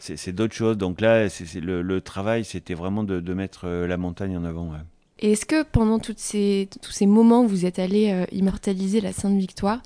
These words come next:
Speaker 2: il y a, il y a un ou des moments qui vous ont particulièrement marqué ?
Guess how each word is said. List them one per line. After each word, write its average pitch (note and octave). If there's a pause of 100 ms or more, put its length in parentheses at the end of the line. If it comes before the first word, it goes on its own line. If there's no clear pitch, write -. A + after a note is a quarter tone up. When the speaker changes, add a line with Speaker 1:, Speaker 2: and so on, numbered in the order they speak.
(380)
Speaker 2:
il -
y G#3+
a, G#3
il G#3
y G#3
a G3+ (240)
un B3+
ou G3
des G3
moments B3+
qui -
vous G3
ont G3
particulièrement A3
marqué ? G3+